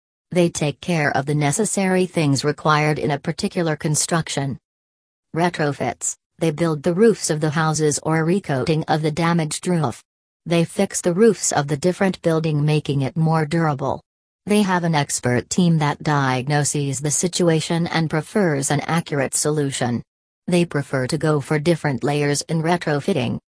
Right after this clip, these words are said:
Commercial general contractor Los Angeles is the emerging contractors, and they provide diverse services. One could choose according to their requirements.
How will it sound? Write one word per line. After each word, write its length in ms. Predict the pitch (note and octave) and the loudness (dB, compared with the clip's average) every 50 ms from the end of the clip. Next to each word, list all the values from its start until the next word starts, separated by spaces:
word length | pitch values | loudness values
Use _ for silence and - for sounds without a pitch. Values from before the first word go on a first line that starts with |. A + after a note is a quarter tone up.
| _ _ _ _ _ _ _ _ _ _ _ - | _ _ _ _ _ _ _ _ _ _ _ 0
Commercial 520 | - G#3 G3+ G3 G3+ G#3+ - - D#3+ D#3+ | 2 4 4 4 4 2 2 0 0 -2
general 380 | D3+ - D3+ D3 D3 D3+ C#3+ C#3+ | -2 0 0 0 0 0 0 -2
contractor 680 | - D3 C#3 B2+ A#2+ - - F3 E3 D#3+ - - G3+ G3+ | -2 -2 -2 0 -2 0 0 0 0 0 0 -2 0 0
Los 340 | G3+ G#3 A3 A#3+ C4 - - | 2 2 2 2 2 0 0
Angeles 720 | - - F3+ F3+ F3+ F3 E3+ F#3 F3+ E3+ C#3+ C3 B2+ - B2+ | 0 0 2 2 4 4 4 2 2 2 2 2 0 0 -2
is 160 | - D3+ C#3 | -2 -2 -2
the 120 | D3+ D3+ D#3 | -2 0 0
emerging 440 | E3 E3+ F3+ G3 G3 - G3+ F#3 E3+ | 2 2 2 2 2 0 -2 -2 -2
contractors, 760 | - E3 D3+ D3 - - D#3+ D#3 - - F3+ F3 F3 E3+ | -2 -2 -2 -2 -2 -2 -2 -2 0 0 2 2 2 2
and 180 | - - D3+ D#3 | 2 0 2 2
they 120 | D#3+ D#3 | 2 0
provide 520 | D3+ - E3 D3+ C#3 D3 D3 D3 D3 D3 D3 | 0 -2 -4 -4 -2 -2 -2 -2 -2 -2 -2
diverse 320 | D3 D3+ C#3+ D#3+ F#3 F#3 | -2 -2 0 0 0 0
services. 760 | - - - D3 C#3 C3 C3 B2+ - B2 B2 G#2 A2 - - - _ _ _ _ _ _ _ _ - | 0 0 0 0 0 -2 -2 -4 -4 -4 -4 -4 -4 -6 -8 -12 _ _ _ _ _ _ _ _ -4
One 300 | C#3+ C#3+ D3 D#3+ F3 E3+ | 0 2 2 2 2 2
could 200 | - F#3+ F3 E3 | 2 0 0 0
choose 240 | - - F3+ E3+ F#3 | 2 2 2 4 2
according 480 | F3 F3 - G3 F3+ F3 E3+ D#3+ D#3+ | 0 0 0 0 2 2 2 2 0
to 120 | - - D3 | 0 -2 -2
their 180 | C#3+ C#3 C3+ | 0 0 0
requirements. 920 | C3+ D#3+ D#3 - - E3+ E3 D#3+ D#3 D3+ D3 C#3+ C3+ A#2+ - - - - | 0 -2 -4 -2 -2 -2 0 0 0 0 0 -2 -4 -6 -6 -4 -6 -6